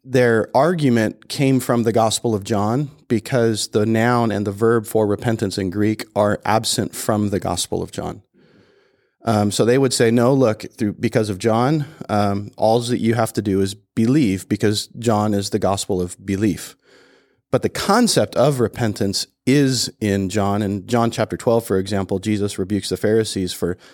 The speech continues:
not repenting. Although he doesn't use the word repentance, he quotes from a passage of Isaiah where Isaiah was rebuking, uh, the nation of Israel for their lack of repentance. So the concept of repentance is very much in the Gospel of John.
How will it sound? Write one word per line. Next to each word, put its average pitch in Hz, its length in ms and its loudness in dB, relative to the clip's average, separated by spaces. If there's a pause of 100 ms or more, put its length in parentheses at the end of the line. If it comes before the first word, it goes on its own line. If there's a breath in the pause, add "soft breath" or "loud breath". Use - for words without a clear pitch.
(160 loud breath)
not 120 680 2
repenting. 92 640 -6 (500 soft breath)
Although 120 240 2
he 120 140 2
doesn't 120 360 0 (260)
use 127 380 0
the 110 100 2
word 107 200 2
repentance, 107 540 0
he 104 80 -2
quotes 120 280 0
from 104 120 0
a 107 60 0
passage 104 400 -2
of 104 100 -2
Isaiah 104 460 2
where 98 340 -2 (400)
Isaiah 107 320 2
was 101 160 0
rebuking, 98 720 0 (560 soft breath)
uh, 101 100 2
the 101 100 2
nation 107 260 2
of 95 80 2
Israel 98 260 0
for 101 160 -2
their 90 140 2
lack 95 340 -2
of 80 100 -2
repentance. - 480 -6
So - 60 0
the 107 80 -2
concept - 480 0
of 120 160 2
repentance 110 420 -2
is 95 120 -6
very 113 180 0
much 95 220 -4 (120)
in 113 200 2
the 117 80 0
Gospel 117 340 -2
of 117 80 -4
John. 123 280 -4